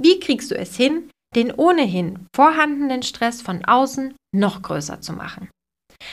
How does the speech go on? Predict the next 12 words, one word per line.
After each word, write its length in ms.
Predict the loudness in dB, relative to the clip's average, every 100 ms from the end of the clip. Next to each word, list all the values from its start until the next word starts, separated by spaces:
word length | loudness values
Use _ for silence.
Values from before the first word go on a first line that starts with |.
| -16 -4
Schreibe 320 | 0 2 2
dir 240 | 2 4
auf, 220 | 6 4 4
was 200 | 0 0
dich 200 | -6 -4
in 80 |
Stresssituationen 1080 | -6 0 0 0 -6 -2 -2 -2 -2 -2 0
antreibt 600 | 0 0 -2 -4 -4 -6
und 180 | -6 -4
so 380 | 0 2 2 -2 0
deinen 260 | 0 2
Stress 500 | -2 -4 -4 -6 -6